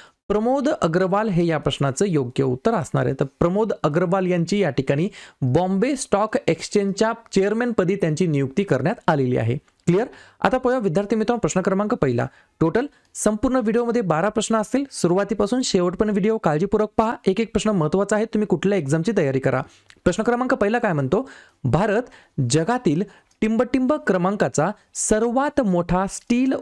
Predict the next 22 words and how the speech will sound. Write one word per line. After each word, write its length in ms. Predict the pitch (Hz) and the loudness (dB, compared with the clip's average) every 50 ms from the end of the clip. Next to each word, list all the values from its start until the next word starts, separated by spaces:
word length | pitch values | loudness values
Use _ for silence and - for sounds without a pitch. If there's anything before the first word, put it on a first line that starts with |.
| - | 0
उत्पादक 560 | 170 165 - _ - 185 175 170 190 202 202 | 0 0 0 _ 0 2 2 2 0 0 0
देश 340 | 202 147 143 147 165 190 - | 0 2 2 0 0 0 0
बनलेला 460 | 240 175 156 165 143 127 139 131 123 | 0 2 2 2 2 0 0 2 0
आहे. 200 | 127 113 120 135 | 0 0 -2 -4
प्रश्न 340 | 160 - _ - 170 - 208 | -4 -6 _ -4 0 0 0
क्रमांक 340 | 196 202 196 202 214 208 254 | 0 2 0 0 0 0 0
पहिल्याचं 440 | - - 175 160 170 185 185 - 196 | 0 0 0 2 0 0 0 0 0
योग्य 380 | 165 147 147 139 139 - 220 | 2 0 0 -2 0 0 0
उत्तर 240 | 208 202 196 - 220 | 0 0 0 0 0
आहे, 80 | 240 247 | 0 0
पर्याय 260 | - - 185 175 175 | 0 0 0 0 0
क्रमांक 380 | 175 - 175 165 170 160 143 170 | 0 0 0 2 0 0 0 0
डी, 280 | 156 220 233 196 226 - - - - - _ - | 0 2 0 0 -2 -4 -8 -16 -20 -20 _ -2
आपला 240 | 185 185 - 269 285 | -2 0 0 -2 0
प्यारा 340 | - - 226 214 202 214 226 | 0 0 0 2 0 0 0
भारत 300 | 180 165 151 165 202 208 | 0 0 0 0 0 0
देश 280 | 170 170 208 202 - | 0 0 0 2 0
या 100 | 190 180 | 0 0
ठिकाणी 280 | 170 175 165 180 180 190 160 127 | 0 0 0 0 0 0 0 0
जगामध्ये 520 | 147 139 156 214 214 175 143 131 160 190 190 - - - - _ | 0 2 2 0 0 0 0 0 -2 -2 -4 -8 -16 -20 -6 _
दुसऱ्या 500 | 147 131 123 185 196 - - 247 262 294 | -2 0 2 0 2 2 0 0 0 -2
क्रमांकाचा 680 | 277 277 226 196 180 180 175 160 165 156 - 170 175 202 | 0 0 0 0 2 0 0 0 -2 0 0 0 0 0